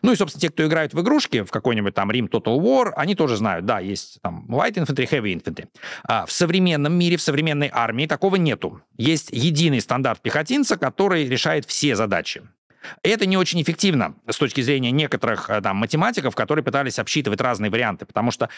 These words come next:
если мы хотим, чтобы человек тащил какую-то очень большую пушку,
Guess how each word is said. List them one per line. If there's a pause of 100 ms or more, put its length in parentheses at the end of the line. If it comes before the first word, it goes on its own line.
если
мы
хотим,
чтобы
человек
тащил
какую-то
очень
большую
пушку,